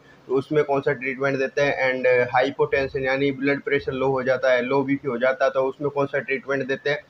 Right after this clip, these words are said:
Cardiac arrest यानी हमारा heart जब काम करना बंद कर देता है, तो उसमें कौन सा treatment देते हैं,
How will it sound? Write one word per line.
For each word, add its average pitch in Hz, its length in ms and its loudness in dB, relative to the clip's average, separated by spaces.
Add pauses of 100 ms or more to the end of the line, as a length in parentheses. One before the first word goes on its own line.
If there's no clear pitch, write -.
(360)
Cardiac 143 380 4
arrest 139 260 2
यानी 151 220 2
हमारा 135 400 0
heart 131 320 2
जब 135 180 0
काम 135 240 0
करना 139 240 0
बंद 131 240 -2
कर 135 140 -4
देता 131 240 -2
है, 131 60 2
तो 143 80 -6
उसमें 139 220 -4
कौन 135 160 0
सा 143 140 -4
treatment 135 520 -2
देते 127 260 -4
हैं, 156 160 0